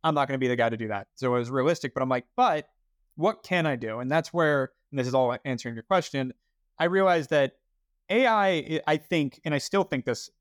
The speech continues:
is gonna be like the internet, where everyone's gonna have access to some form of A I, and it's gonna be ubiquitous, and we all have access to it. So then what, what gives me a moat?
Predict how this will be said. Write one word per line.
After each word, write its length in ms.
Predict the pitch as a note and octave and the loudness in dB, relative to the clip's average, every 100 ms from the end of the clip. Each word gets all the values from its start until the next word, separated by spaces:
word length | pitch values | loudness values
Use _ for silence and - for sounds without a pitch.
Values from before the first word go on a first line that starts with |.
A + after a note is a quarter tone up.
| - | -4
is 220 | D3+ C3 | -4 0
gonna 160 | E3+ | 0
be 100 | D3+ | 2
like 140 | D3 C3 | 2 2
the 140 | C3 | -2
internet, 380 | A#2+ A2+ G#2 G#2 - | -2 -4 -10 -12 -4
where 140 | D3+ | 0
everyone's 280 | A3+ C4 G#3 | 2 2 0
gonna 100 | C#3 | 0
have 80 | B2 | 2
access 360 | A#2 A#2+ B2 A2+ | 2 0 -6 -6
to 100 | B2+ | -6
some 220 | - B2 | -2 -4
form 220 | A2+ B2 | -2 -4
of 80 | A2+ | -2
A 140 | G#2+ G#2 | 0 2
I, 200 | G2+ G2 | 2 0
and 120 | A2+ | -4
it's 120 | A#2+ | -2
gonna 140 | E3 | 0
be 100 | D3 | 2
ubiquitous, 600 | C#3 B2+ A2+ B2 A2+ A2 | 0 2 0 2 0 0
and 80 | A#2+ | -4
we 80 | A#2 | 0
all 120 | A#2 | 2
have 120 | A2+ | 2
access 300 | A2 G#2+ A#2 | 0 -2 -6
to 100 | - | -6
it. 100 | A2 - _ _ | -6 -6 _ _
So 100 | - | -4
then 280 | F#3 G3 E3+ | 0 0 -2
what, 200 | C3+ A#3 - E3 E3 | 0 0 -2 -14 -8
what 260 | D3 A3 G#3 | -2 -2 0
gives 220 | F#3+ D#3+ | -2 0
me 120 | E3+ | 0
a 60 | C3+ | 0
moat? 260 | A#2+ A2+ | 0 -4